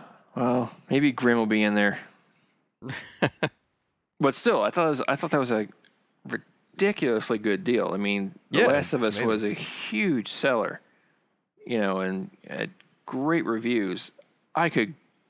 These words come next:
Speaker 1: give a shit about <laughs> Grand Theft Auto in
Speaker 2: <laughs>
Speaker 1: any shape or form. The, I, the, I would put that damn, if this, if this is actual discs they give you, that one would be on eBay in a second.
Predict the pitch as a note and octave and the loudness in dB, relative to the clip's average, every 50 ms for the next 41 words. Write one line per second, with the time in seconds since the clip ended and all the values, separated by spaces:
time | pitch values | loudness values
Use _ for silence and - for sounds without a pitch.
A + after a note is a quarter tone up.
0 | _ _ - F#3+ G3+ G3+ F3+ E3 C3 - - - C#3 A2+ G2+ F#2 G#2 G2+ F#2 E2+ | _ _ -2 0 0 2 2 2 0 0 0 0 0 0 0 0 2 2 2 0
1 | - - - - D3+ B2+ - - A#2 G2+ - - G2+ - F#2 F2 - - E3 - | 0 -4 -4 -2 -2 -2 0 0 0 0 0 0 0 0 2 2 0 -2 -2 -4
2 | G#2+ - - E3+ F#3 F3+ F3+ F3 D#3+ C#3 A#2+ - - - D3 G#2+ - - G2 - | -2 -2 0 2 2 2 2 2 2 2 2 0 0 0 0 0 0 0 -4 -6
3 | - - A2+ G2+ F#2+ - - - _ _ _ _ _ _ _ _ _ _ _ _ | -6 -6 -6 -6 -6 -8 -10 -12 _ _ _ _ _ _ _ _ _ _ _ _
4 | _ _ _ _ _ _ _ _ _ _ _ _ - - _ - C#3+ D#3 C#3+ - | _ _ _ _ _ _ _ _ _ _ _ _ -20 -20 _ -8 -4 -4 -2 0
5 | - C#3+ - - A#2+ B2 A#2 - C3+ D3 E3 E3 C#3 A#2+ G2 - - E3 D#3 - | 0 -2 -2 -2 0 -2 0 2 2 2 2 2 0 -2 -4 -2 -2 -2 -2 0
6 | - D#3 D3+ D3+ D3 - - C#3+ D3 D3 D3 C3+ C3 - - - C3+ - - - | 0 0 0 0 0 -2 0 0 2 2 0 -2 -4 -6 -4 -4 -4 -4 0 0
7 | C#3 B2+ - - - - - B2+ - - - D#3 D3+ - D3+ C3+ C3 B2+ C3 - | -2 -2 -2 -6 -8 -4 -2 -2 -2 -2 -2 -2 -2 -2 0 2 2 2 2 0
8 | B2+ G#2 - - - B2+ B2+ C3+ - - - - C#3+ C#3 C3+ D3 D#3 D#3 D#3 D#3+ | -2 -4 -4 -2 0 0 0 0 -2 -4 -4 -2 -2 0 2 2 2 2 2 0
9 | D3+ - - - C3 D3+ D#3+ B2+ B2+ A2+ A2+ G#2+ G#2+ G2 F2+ F#2 - - - B2 | -2 -2 0 0 2 2 2 0 -2 -2 -2 -4 -4 -4 -4 -6 -4 -2 0 2
10 | C3+ C3+ C3 A#2+ A2+ G#2+ G2+ G#2 G#2 G#2 G2+ G2 - - G#2 G2 - - - - | 2 2 2 2 0 2 2 2 2 2 0 -2 -2 -2 -4 -4 -4 -6 -10 -14